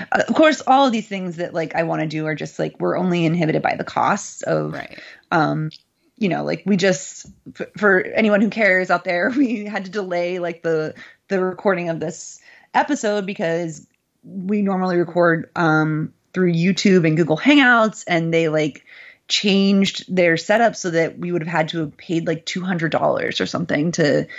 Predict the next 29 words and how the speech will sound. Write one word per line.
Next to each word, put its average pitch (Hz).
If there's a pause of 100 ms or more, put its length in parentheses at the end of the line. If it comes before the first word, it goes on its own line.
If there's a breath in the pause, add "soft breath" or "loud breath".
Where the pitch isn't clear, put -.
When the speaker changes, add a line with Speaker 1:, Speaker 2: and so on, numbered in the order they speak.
(540 loud breath)
Speaker 1:
s-, - (160)
use 196
their 165
thing. 185
And 233
I -
don't 415
even 523
think 466
that -
was, 294
like, 269
a 247
one-time 185
price. -
Like, 143
it -
seemed 165
like 156
it -
was, 147
like, 143
we 156
might 147
have 151
to -
pay 156
that 131
again 143